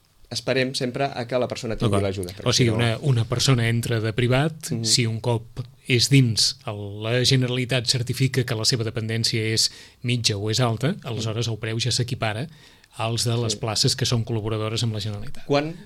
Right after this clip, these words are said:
Speaker 1: li concedeixin l'ajuda, quan,
Speaker 2: Mhm.
Speaker 1: quan rep, eh, quan comença a rebre l'ajuda,
Speaker 2: D'acord.
Speaker 1: per no ser una... o sigui, aquesta és l'ajuda que fem nosaltres, diguéssim, és
Speaker 2: D'acord.
Speaker 1: esperar,
Speaker 2: D'acord.
Speaker 1: perquè si no,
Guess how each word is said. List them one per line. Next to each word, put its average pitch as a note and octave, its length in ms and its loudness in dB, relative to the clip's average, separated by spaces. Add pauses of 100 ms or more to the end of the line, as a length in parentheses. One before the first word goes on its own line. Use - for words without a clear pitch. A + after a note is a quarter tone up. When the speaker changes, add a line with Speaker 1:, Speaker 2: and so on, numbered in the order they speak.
(100)
Speaker 1:
li A#2+ 140 -2
concedeixin A#2 440 -4
l'ajuda, G2 380 -6
quan, G#2 140 -4
Speaker 2:
Mhm. A2 240 0
Speaker 1:
quan A2+ 180 -2
rep, - 240 -2
eh, G#2 380 -2
quan G#2+ 100 -12
comença A2 280 -6
a - 20 0
rebre A2 260 -2
l'ajuda, G#2+ 280 2
Speaker 2:
D'acord. - 220 -4
Speaker 1:
per G#2+ 120 -8
no A2 400 -2
ser A2 140 -2
una... G#2+ 420 -4
o G2 160 -16
sigui, C3 140 -10
aquesta A#2+ 220 -4
és A#2 60 -2
l'ajuda A#2 300 0
que A2+ 80 -6
fem A2+ 200 -2
nosaltres, A2+ 300 -2
diguéssim, A2+ 220 0
és G#2+ 60 0
Speaker 2:
D'acord. G#2+ 140 2
Speaker 1:
esperar, G#2+ 340 -2 (120)
Speaker 2:
D'acord. G#2 380 -6
Speaker 1:
perquè A2+ 160 -8
si G#2 120 -2
no, G#2+ 360 -2